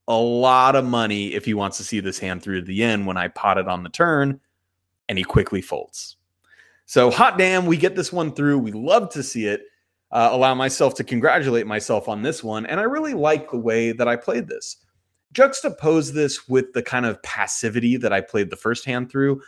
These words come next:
I didn't three-bet, uh, pre-flop in hand one. Uh, I checked back the turn when I think a bet would have been prudent. In this hand,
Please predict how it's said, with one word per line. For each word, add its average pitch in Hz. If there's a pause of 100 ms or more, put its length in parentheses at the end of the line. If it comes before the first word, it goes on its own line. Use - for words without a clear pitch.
(260)
I 92
didn't 127
three-bet, 143 (480)
uh, 120
pre-flop 131
in 123
hand 117
one. 104 (340)
Uh, 98
I 101
checked 139
back 127
the 127
turn 113
when 98
I 95
think 104
a 104
bet 98
would 110 (100)
have 101
been 104
prudent. 95 (440)
In 117
this 175
hand, 104